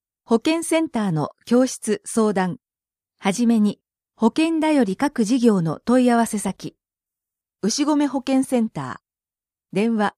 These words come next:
三二六零六二三一。ファックス、三二六零六二二三。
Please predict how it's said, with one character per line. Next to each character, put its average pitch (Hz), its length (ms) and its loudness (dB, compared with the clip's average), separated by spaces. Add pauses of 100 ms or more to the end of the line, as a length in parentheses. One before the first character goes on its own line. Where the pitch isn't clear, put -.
(120)
三 311 340 -4
二 311 220 -2
六 180 260 -2
零 165 320 -2
六 190 280 -2
二 277 200 2
三 170 340 -6
一。 - 320 -10 (540)
フ 208 80 -6
ァ 214 40 0
ッ - 20 -20
ク - 100 -20
ス、 - 220 -8 (200)
三 277 300 -2
二 269 180 0
六 190 280 -2
零 170 320 -2
六 190 260 -4
二 277 240 0
二 180 220 -2
三。 147 260 -8